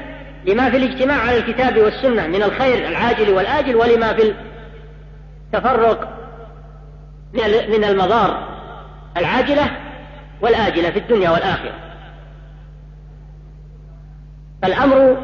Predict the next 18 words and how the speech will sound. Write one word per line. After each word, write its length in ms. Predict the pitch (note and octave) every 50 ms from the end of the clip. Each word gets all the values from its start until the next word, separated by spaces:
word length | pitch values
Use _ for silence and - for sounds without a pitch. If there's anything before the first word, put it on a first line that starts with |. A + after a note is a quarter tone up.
| - -
يحتاج 420 | - - - - C4+ C#4+ A#3 G#3
إلى 100 | G#3+ G#3
اهتمام 480 | F3 D3+ - A#3 A#3+ A#3+ G3+ F3 D#3 C#3+
شديد، 280 | - F3+ E3 F3 - - - - - - - - - - - - - - - - - - - - - - -
لأنه 260 | G#3+ A#3+ B3+ B3+ A#3+
كل 240 | B3+ - C#4+ C#4 C4
ما 120 | C4 A#3+
تأخر 420 | A#3+ A#3+ A3 A#3+ - - A#3+ A#3
الزمان 400 | A3 F#3+ F3 G3+ G#3 B3 C4 B3+
كثرت 400 | A#3+ - C4 B3+ A#3 A#3 A3+ G3 - - - - - - - -
الفرق، 320 | C#3+ G#3+ - A3+ G#3 D#3+ - - - - - - - - - - - - - - - -
كثرت 340 | C4+ D4 B3 C4 B3+ A#3 -
الدعايات، 640 | A#3+ A#3 - G3+ G3 G3 G3+ G3 G#3+ A#3+ A3+ E3+ - - - - - - - - - - - - - - - - - - - - - - -
كثرت 380 | C4+ C#4 C4+ C4 B3 A#3+ A#3+ A3+
النحل 500 | G#3+ A3 B3+ C#4 - A#3+ G#3 E3 C3 - - - - - - - - - - - - - - - - - - - -
والمذاهب 520 | G#3 G#3 G#3+ A3 G#3+ C4 B3+ A3+ A#3+ G#3+ A3
الباطلة، 520 | G#3+ G#3+ B3+ C4 B3+ - G#3+ F#3 E3+ C3+ - - - - - - - - - - - - - - - - - - - - - - - - - - - - - - - -
كثرت 380 | C#4+ D4 C4 C#4+ B3+ B3 A3+